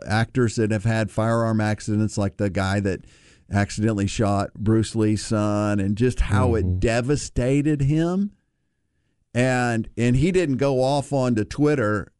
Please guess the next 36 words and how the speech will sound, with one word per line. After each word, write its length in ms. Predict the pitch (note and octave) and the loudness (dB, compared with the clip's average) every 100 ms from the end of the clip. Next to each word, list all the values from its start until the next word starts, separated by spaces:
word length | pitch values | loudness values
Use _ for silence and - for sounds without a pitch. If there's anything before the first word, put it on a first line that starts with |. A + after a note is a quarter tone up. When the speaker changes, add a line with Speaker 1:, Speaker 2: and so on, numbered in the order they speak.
| - | -6
Speaker 1:
or 480 | G2+ F#2+ F#2+ F2+ - | -2 0 0 -2 -4
social 400 | - C#3+ C3+ C3 | 0 0 2 0
media 420 | A#2+ B2+ C3 A2 G2 | 0 2 2 0 0
or 120 | F2 | 0
interviews 720 | C3+ C3 G#2+ G#2+ G#2 G#2+ - _ | 0 0 0 2 2 0 -6 _
and 340 | G#2+ G2 G2 - - | -2 0 0 -4 -2
talk 260 | A#2+ A2+ | -2 0
about 420 | G#2+ G#2 G2 F#2 _ _ _ _ _ _ _ - - - | 0 0 0 -4 _ _ _ _ _ _ _ -20 -20 -8
firearms 760 | - C3+ C3 A#2+ A#2 A#2 G#2 A2 | -2 0 2 2 2 2 0 0
and 160 | G#2 | 0
their, 280 | G2+ G2 E2 _ _ _ _ | 2 0 -2 _ _ _ _
you 160 | A#2 A2 | 0 2
know, 220 | F#2 F#2 | 2 -2
how 260 | F#2 A2+ A2 | -2 0 0
they, 340 | G2+ F#2 F2 - | 2 0 -2 -4
in 220 | G#2 G2 | -2 -2
casting 540 | - A#2+ G#2+ - A2 G2 | 0 0 0 -2 -2 -2
dispersions 680 | F#2+ - A2+ A#2 G#2+ G2 G2 | -4 -4 0 0 0 -2 -2
on 260 | F#2+ F#2+ - | -2 -2 -4
firearm 420 | B2 A2+ G#2 F#2+ | -2 0 0 2
Speaker 2:
How 60 | G2 | 2
they 80 | G2 | 2
Speaker 1:
owners, 160 | G#2+ | 2
Speaker 2:
kill 80 | A#2+ | 2
Speaker 1:
whatever. 400 | - - G2+ A2 | 2 2 0 0
Speaker 2:
people, 220 | F2 F2 E2 F2+ | 0 -2 -4 -2
yeah. 200 | E2+ E2 - _ | 0 -2 -6 _
Speaker 1:
You 200 | A2+ B2+ | 0 2
know, 380 | C3 A#2+ A#2+ A2 G#2+ | 2 0 -2 -4 -4
he 260 | G#2+ D#3 | 0 2
w-, 160 | F3 D3+ A2+ G2+ G2 | 2 0 -2 -6 -2
he 300 | G#2 A#2+ C3+ | 2 2 2
was 260 | G3 D#3 G#2 | 2 0 -2
wrecked 460 | G2+ B2+ D#3 - | -2 0 -2 -2
by 280 | F#2+ F2 D2+ | -4 -2 -4
it, 140 | D2 | -6